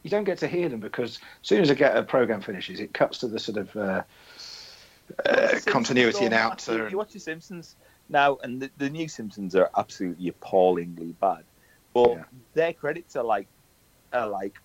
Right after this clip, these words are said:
Speaker 2: uh, the, the Cloud, Couch Skag, Bang, In, and then everything else is cut. And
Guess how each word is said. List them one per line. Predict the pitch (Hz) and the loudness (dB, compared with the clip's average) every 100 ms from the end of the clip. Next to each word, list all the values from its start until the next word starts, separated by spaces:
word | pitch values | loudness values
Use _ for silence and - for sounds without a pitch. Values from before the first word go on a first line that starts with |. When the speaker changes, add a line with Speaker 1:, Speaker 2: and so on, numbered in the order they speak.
| - | -12
Speaker 2:
uh, | 139 151 135 - | -8 -2 -2 -4
the, | 123 - - | -10 -12 -14
the | - | -10
Cloud, | - 156 156 156 143 - _ _ _ | 0 6 8 6 4 -6 _ _ _
Couch | - 135 - | -2 -2 -4
Skag, | - - 120 117 - _ - | -8 0 2 0 -4 _ -6
Bang, | - 110 107 107 - _ | 0 0 -2 -10 -18 _
In, | 107 95 92 92 92 _ 98 | -10 -10 -8 -10 -12 _ -4
and | 101 | 0
then | 104 101 101 | 2 0 0
everything | 113 120 113 | -4 -2 -2
else | 110 - | -2 -4
is | |
cut. | - 147 - | -4 -2 -2
And | 127 | -6